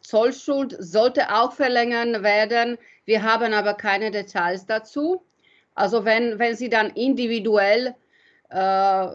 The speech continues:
mit, mit Zoll Problem haben, dann, dann, dann, dann können wir individuell für, für Sie, äh, eine Analyse machen und sich verbinden mit den, äh, mit den Behörden.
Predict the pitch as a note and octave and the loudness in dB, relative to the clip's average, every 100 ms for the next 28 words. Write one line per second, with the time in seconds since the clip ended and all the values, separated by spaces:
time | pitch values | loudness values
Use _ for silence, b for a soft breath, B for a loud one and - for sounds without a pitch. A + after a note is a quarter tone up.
0 | D3+ F#3+ G#3 A3 A3 - A#3+ B3 C4+ - | -8 -6 -4 -6 -8 0 2 4 2 -4
1 | _ _ A3+ A3 G#3 G#3+ A3+ G#3 G#3 G#3+ | _ _ -4 2 4 4 2 0 0 0
2 | G#3 G3 G3 G3+ F#3 F#3 G3 F#3+ F#3 G3 | 0 -2 0 0 0 0 0 0 0 0
3 | F#3 A3 G#3+ G3+ G3+ G3+ G#3+ G#3 G3+ F#3+ | 0 0 0 0 0 0 0 2 2 4
4 | F#3+ F#3+ F3+ G3+ E3+ - F#3 F3+ G3+ G3 | 2 2 0 -2 -2 0 0 0 -2 -2
5 | - F#3 F3 E3+ - F#3 F#3 F3+ F3 F3+ | 2 2 2 0 0 2 2 2 0 -2
6 | - - - G3 G3 F3+ G#3+ G3+ F#3 F#3 | -6 -14 -4 -2 2 2 2 2 4 4
7 | G#3 A3 F#3+ E3+ F#3 F#3 G3+ F#3 G#3 E3+ | 2 2 2 2 2 0 -4 -4 -2 0
8 | A3+ A3 F#3 F3+ F3 F3 F3+ F3+ - - | 2 2 2 4 2 2 0 0 -2 0
9 | F3 E3+ F3 F3 b b b b b - | 0 2 0 -2 b b b b b -4
10 | F#3+ F#3+ G3 F#3 F#3 F3+ F3+ G3 B3+ D4 | -2 2 2 2 0 2 0 2 2 2